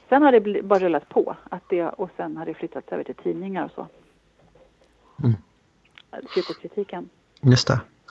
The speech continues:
Speaker 2: Man kan säga att det känns som att du, eller vi pratade om det lite tidigare, att du har en ganska komplex relation till, eh, Svenska kyrkan på många sätt, eller, eh,
Speaker 1: Mm.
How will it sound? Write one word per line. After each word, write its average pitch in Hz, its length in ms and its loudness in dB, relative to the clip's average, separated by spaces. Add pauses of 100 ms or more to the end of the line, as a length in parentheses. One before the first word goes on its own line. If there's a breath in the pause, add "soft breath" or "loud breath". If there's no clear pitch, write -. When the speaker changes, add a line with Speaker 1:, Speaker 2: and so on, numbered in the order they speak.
(440 loud breath)
Speaker 2:
Man 143 140 4
kan 147 100 4
säga 143 180 6
att - 140 0 (160)
det 131 60 4
känns 151 200 4
som 147 80 2
att 139 100 2
du, 135 260 8
eller 131 160 2
vi 135 80 6
pratade 135 260 4
om 127 60 6
det 120 60 6
lite 120 200 2
tidigare, 123 400 2
att 113 120 0
du 127 60 2
har 120 180 8
en 117 140 2
ganska 113 240 -2
komplex - 760 -2
relation 123 680 4
till, 107 340 2 (840 soft breath)
eh, 101 300 0
Svenska 113 340 4
kyrkan 104 600 2
på 113 100 -8
många 107 220 4
sätt, 104 300 -2
eller, 107 240 2 (260)
eh, 107 420 -2
Speaker 1:
Mm. 185 360 -10